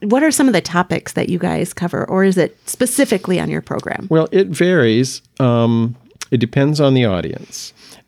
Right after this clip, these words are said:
Speaker 2: And so I've given very general talks to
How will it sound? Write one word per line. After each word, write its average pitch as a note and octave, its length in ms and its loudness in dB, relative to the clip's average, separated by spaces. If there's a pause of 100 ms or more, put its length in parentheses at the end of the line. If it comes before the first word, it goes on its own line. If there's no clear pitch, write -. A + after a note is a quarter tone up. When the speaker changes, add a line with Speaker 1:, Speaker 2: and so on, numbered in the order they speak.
Speaker 2:
And A2+ 440 2
so A2 300 2
I've G#2 380 0
given A2 580 2
very G2+ 480 2
general G2+ 720 0 (200)
talks - 840 -4 (120)
to G2 840 2